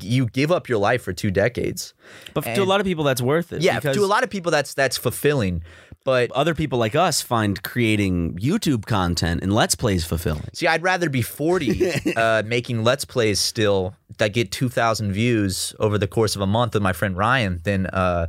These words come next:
Speaker 1: seeing the, the joy of my child, uh, lose his first tooth or ride the first time without training wheels.
Speaker 2: Yeah.
Speaker 1: I don't, I just don't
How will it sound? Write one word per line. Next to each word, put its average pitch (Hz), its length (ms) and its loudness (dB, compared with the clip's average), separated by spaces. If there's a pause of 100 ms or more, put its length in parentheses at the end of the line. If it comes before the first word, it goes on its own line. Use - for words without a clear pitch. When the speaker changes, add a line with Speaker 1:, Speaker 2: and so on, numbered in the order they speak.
(480)
Speaker 1:
seeing 117 300 0
the, 107 60 2
the 95 200 0
joy 117 320 2
of 107 60 0
my 104 160 -2
child, 110 500 0 (140)
uh, 101 180 4
lose 107 220 2
his 110 100 -2
first 110 320 0
tooth 117 300 0
or 92 260 0
ride 104 260 2
the 104 60 0
first 107 240 -2
time 110 100 0
without 98 200 2
training 113 320 0
wheels. - 320 -10
Speaker 2:
Yeah. 90 320 2 (320)
Speaker 1:
I 127 80 2
don't, 151 180 -2
I 135 120 2
just 143 180 -6
don't 113 240 0